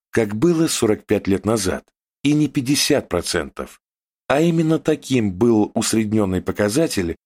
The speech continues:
для всего мира в тысяча девятьсот сорок седьмом году, который тут тоже не показан. Учтите, что эти цифры лишь выраженные в процентах доли. Население земного шара за эти семьдесят лет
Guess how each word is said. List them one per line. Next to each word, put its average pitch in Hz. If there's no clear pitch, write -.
для 104
всего 104
мира 147
в -
тысяча 156
девятьсот 104
сорок 104
седьмом 98
году, 95
который 160
тут -
тоже 92
не 90
показан. 85
Учтите, 139
что 117
эти 107
цифры 98
лишь 113
выраженные 151
в -
процентах 110
доли. 98
Население 110
земного 101
шара 143
за 92
эти 104
семьдесят 101
лет 156